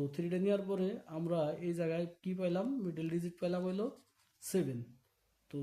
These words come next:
সেভেন যদি আমরা যদি দুইবার যোগ করি, সাত আর সাত, তাহলে কত পাই আমরা? একটা ফোর,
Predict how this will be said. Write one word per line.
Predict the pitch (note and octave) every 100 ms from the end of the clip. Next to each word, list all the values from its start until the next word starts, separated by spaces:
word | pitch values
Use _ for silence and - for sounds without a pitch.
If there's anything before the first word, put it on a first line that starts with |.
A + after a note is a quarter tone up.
| C#3+ C#3+ C#3
সেভেন | - F#3 F#3 F#3
যদি | F3+ F#3
আমরা | F3+ F3 E3+
যদি | E3+ F3
দুইবার | E3 F#3 F3+
যোগ | E3+ F3
করি, | - E3+ F3+ G3 _ _ - _
সাত | - - D#3 D#3 - - -
আর | G#3 D3
সাত, | - D3+ F3+ - -
তাহলে | D3 D3 D3
কত | D#3+ D#3+
পাই | E3+ E3
আমরা? | D#3 D#3 G3 - _ _
একটা | C#3+ - D#3 A3 - _ _ _ _ _ _ _ _ _ _ _ _ _ _ _ _ _ _ _ _ _ _ _ - _ - -
ফোর, | - D#3 D#3 E3+ G#3+